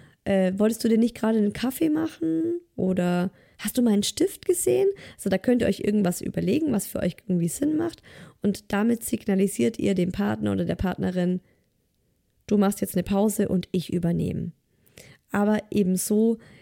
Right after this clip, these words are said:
dass der oder die andere in seiner oder ihrer Autorität nicht untergraben wird. Noch ein Punkt, der mir wichtig ist. Ich finde, Streit ist auch immer nur so schlimm,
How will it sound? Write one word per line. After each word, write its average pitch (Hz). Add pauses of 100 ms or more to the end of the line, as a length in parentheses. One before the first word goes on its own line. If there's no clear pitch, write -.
(220)
dass 185 (200)
der 202
oder 190
die 180
andere 185 (160)
in 185
seiner 190
oder 175
ihrer 185
Autorität 180
nicht 185 (260)
untergraben 175
wird. - (280)
Noch 226
ein 214
Punkt, 226
der 208
mir 208
wichtig 208
ist. 202 (420)
Ich 233
finde, 220 (220)
Streit 214
ist -
auch -
immer 214 (400)
nur 240 (240)
so -
schlimm, 208